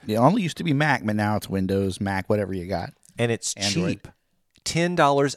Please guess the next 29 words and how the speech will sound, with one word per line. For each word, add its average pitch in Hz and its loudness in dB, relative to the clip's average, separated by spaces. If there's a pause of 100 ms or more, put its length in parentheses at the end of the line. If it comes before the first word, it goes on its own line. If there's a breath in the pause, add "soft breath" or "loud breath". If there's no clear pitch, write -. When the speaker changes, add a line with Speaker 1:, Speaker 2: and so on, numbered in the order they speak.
Speaker 2:
a 107 0
year. 107 0 (160)
Speaker 1:
Can't 101 -4
beat 92 2
it. 90 -2 (460)
Speaker 2:
That's 160 -2
less 147 4
than 135 0
a 101 0
buck 104 2
a 104 2
month. 101 2
Speaker 1:
I 98 8
will 131 4
say 156 4
it 156 4
is, 160 -2 (240)
it - -6
can 202 2
be 185 -2
technical 104 -6 (320)
if - -4
you 107 -4 (120)
don't 143 2
know - 0
Speaker 2:
Yeah. 135 2
Speaker 1:
what 131 -4
you're 180 -10
doing. 113 -6